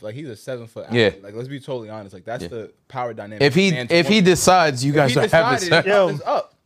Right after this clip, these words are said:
Speaker 2: it's, <laughs> that's it.
Speaker 3: And defensive player of the year, so you can't
Speaker 2: Yeah.
Speaker 3: get around him.
Speaker 2: Yeah. If, if he makes that
Speaker 3: <laughs> Once he
Speaker 2: decision,
Speaker 3: blocked the door, you are
Speaker 2: it's
Speaker 3: done.
Speaker 2: up.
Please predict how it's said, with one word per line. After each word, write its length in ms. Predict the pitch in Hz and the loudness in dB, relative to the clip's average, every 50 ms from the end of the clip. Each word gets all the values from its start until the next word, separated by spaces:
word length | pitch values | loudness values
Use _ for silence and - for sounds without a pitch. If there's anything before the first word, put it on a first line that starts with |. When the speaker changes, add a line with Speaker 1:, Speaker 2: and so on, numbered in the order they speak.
| _ | _
Speaker 2:
it's, 220 | - 170 147 - - | 0 2 2 0 -2
<laughs> 80 | - | 0
that's 280 | - 196 - - - - | 0 0 0 -2 -2 -2
it. 60 | 226 - - - - - - _ - | -2 -2 0 -2 -4 -4 -4 _ 2
Speaker 3:
And 160 | 240 285 285 | 4 4 4
defensive 400 | 269 - - 247 214 196 226 170 | 4 4 2 2 2 2 0 2
player 140 | 214 202 196 | 2 2 4
of 40 | |
the 60 | 175 180 | 2 2
year, 160 | 202 196 175 | 2 2 0
so 100 | 151 - | 2 0
you 120 | 175 175 170 | -4 -4 0
can't 180 | - 247 214 156 | 0 2 4 4
Speaker 2:
Yeah. 80 | 135 | 4
Speaker 3:
get 80 | 113 160 | 4 4
around 260 | 185 185 175 156 139 | 4 4 4 2 -2
him. 100 | 131 147 - - | -8 -10 -10 -4
Speaker 2:
Yeah. 300 | 151 156 147 131 117 101 - - - - - - - _ - - - - - | 0 2 4 4 4 2 -2 -6 -14 -20 -20 -20 -20 _ -18 -18 -14 -4 0
If, 160 | - 147 143 - - - _ | 2 2 2 2 -4 -2 _
if 160 | 151 147 131 | 0 2 4
he 140 | 196 247 254 | 2 2 2
makes 240 | 240 233 226 - | 4 2 2 4
that 180 | - 208 190 180 | 4 2 2 4
Speaker 3:
<laughs> 20 | |
Once 160 | 180 226 254 - | 4 4 6 6
he 60 | 190 415 | 6 6
Speaker 2:
decision, 140 | 370 151 | 6 6
Speaker 3:
blocked 220 | 143 294 302 311 - | 6 6 4 4 4
the 80 | 277 | 2
door, 220 | 214 196 285 269 262 | 4 6 6 6 8
you 160 | 285 302 277 | 8 6 6
are 60 | 240 | 6
Speaker 2:
it's 120 | 277 - 160 | 4 4 4
Speaker 3:
done. 340 | 247 269 285 240 196 208 | 6 6 6 4 2 0
Speaker 2:
up. 40 | 277 | -4